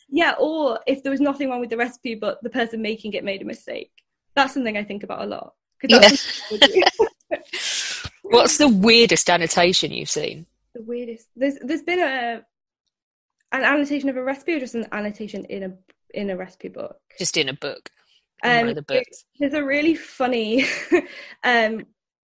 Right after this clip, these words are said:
Speaker 1: annotation where, so often recipe books have claims of ownership in them. So they'll be like, "Kate Owen, her book," and the year, and maybe, like, a nice Bible quote or some nice decoration.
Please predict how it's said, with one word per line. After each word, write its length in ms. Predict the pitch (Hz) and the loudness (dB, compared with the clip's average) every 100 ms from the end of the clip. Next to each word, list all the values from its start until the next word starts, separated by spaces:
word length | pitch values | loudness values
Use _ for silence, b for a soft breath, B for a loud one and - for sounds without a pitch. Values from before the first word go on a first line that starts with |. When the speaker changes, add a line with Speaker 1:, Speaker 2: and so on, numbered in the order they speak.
| - | -4
Speaker 1:
annotation 600 | 240 233 240 247 220 226 | -2 -2 -2 -4 -2 -4
where, 280 | 220 208 - | -2 -4 -4
so 140 | - | 0
often 400 | - 277 302 294 | 2 0 0 0
recipe 260 | 240 226 - | 0 -2 -4
books 200 | 220 220 | -8 -8
have 160 | 226 214 | -12 -12
claims 380 | - 214 214 202 | -6 -4 -6 -8
of 80 | 185 | -8
ownership 500 | 190 196 190 190 190 | -6 -8 -8 -10 -8
in 120 | 180 | -8
them. 180 | 160 202 | -8 -10
So 120 | 208 | -6
they'll 120 | 196 | -6
be 120 | 190 190 | -4 -6
like, 260 | 185 - b b | -6 -8 b b
"Kate 200 | - 294 - | -6 -4 -2
Owen, 220 | 262 220 | -2 -4
her 180 | 196 247 | -6 -6
book," 280 | 226 208 - | -4 -6 -6
and 180 | - 208 | -6 -4
the 60 | 202 | -2
year, 340 | 208 185 185 | 0 2 0
and 100 | 208 | 0
maybe, 300 | 185 190 196 | -2 -4 -8
like, 320 | - 180 180 _ - | -6 -8 -8 _ -6
a 60 | |
nice 380 | 220 196 185 185 | -2 -2 -2 -6
Bible 360 | - 202 185 196 | -4 -2 -2 -4
quote 360 | - 175 175 - | -6 -4 -4 -2
or 240 | 180 185 | -2 -4
some 240 | 190 202 | -6 -6
nice 340 | 190 180 185 - - - | -4 -6 -8 -18 -14 -10
decoration. 580 | 180 185 175 190 - | -8 -8 -10 -10 -14